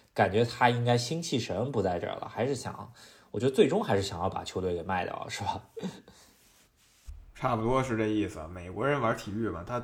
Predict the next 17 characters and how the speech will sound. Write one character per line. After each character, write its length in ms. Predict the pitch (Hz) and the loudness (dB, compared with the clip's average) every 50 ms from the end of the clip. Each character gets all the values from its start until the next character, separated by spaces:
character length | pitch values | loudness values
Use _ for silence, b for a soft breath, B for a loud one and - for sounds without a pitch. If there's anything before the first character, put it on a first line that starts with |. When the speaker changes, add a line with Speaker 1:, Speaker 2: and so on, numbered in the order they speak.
| - - | -8 -12
Speaker 2:
最 260 | - - 139 120 113 | -10 -6 -2 -2 0
终 160 | 110 135 135 | 0 0 -2
还 220 | 123 - - 92 | -4 -4 -4 -2
是 160 | 107 117 117 107 | 0 0 0 0
说 220 | 107 113 110 110 | 0 0 2 2
要 260 | 113 107 101 98 92 92 92 92 95 92 92 90 - - | 4 4 2 2 0 -2 -4 -6 -8 -8 -10 -12 -12 -8
在 100 | - 110 | -6 -4
里 100 | 107 104 82 | -4 -4 -6
面 360 | 80 82 87 87 85 82 82 b b b b b b b b - - - - | -8 -10 -10 -10 -10 -12 -14 b b b b b b b b -20 -20 -18 -12
找 160 | - 92 87 | -10 -8 -6
到 200 | 90 95 104 110 | -4 -4 -4 -2
利 160 | 123 147 151 | -2 -2 -2
润， 380 | 120 101 92 90 80 82 85 87 | -2 -2 -2 -4 -6 -8 -10 -10
找 100 | 85 82 | -8 -6
到 100 | 101 120 | -6 -6
好 240 | 120 - - - - | -6 -8 -10 -14 -14
处。 320 | - - 117 98 - B | -10 -8 -8 -8 -8 B